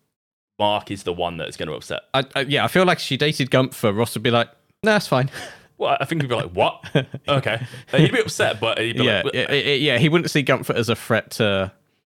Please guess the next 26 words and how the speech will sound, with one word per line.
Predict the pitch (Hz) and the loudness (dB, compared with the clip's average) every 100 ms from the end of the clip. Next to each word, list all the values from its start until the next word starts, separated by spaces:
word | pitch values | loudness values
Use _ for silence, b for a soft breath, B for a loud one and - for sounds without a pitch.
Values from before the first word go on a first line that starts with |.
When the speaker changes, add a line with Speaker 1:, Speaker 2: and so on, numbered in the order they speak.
| _ - | _ -6
Speaker 2:
anything | 107 101 104 | -4 -4 -6
that's | 87 | -6
gone | - 98 | -4 -4
on. | 95 104 | -4 -6
Just | 107 110 | -8 -4
be | |
like, | 104 | 0
"Oh, | 143 175 127 127 | 2 2 2 0
okay, | - 127 | 2 0
that's | 147 - 127 | 0 -2 -2
a | 117 _ _ _ _ | -2 _ _ _ _
new | 123 127 | -2 0
thing. | - 156 170 | 0 0 0
That | 147 - | -2 -2
won't | 123 123 120 | -4 -4 0
last. | 143 175 | 0 0
That'll | 120 107 | -2 -2
be | 120 | -4
fine." | - 117 165 - _ - | -4 -4 -4 -8 _ -4
Whereas | 156 - | 0 2
Speaker 1:
Yeah. | 160 | 4
Speaker 2:
Mark | 151 - - - _ | 4 2 -6 -20 _
could | 131 113 | -4 0
be | 117 | -2
potential | - - 113 110 | -2 -4 -2 -2
marriage | 110 113 104 104 - | 0 0 -2 -4 -10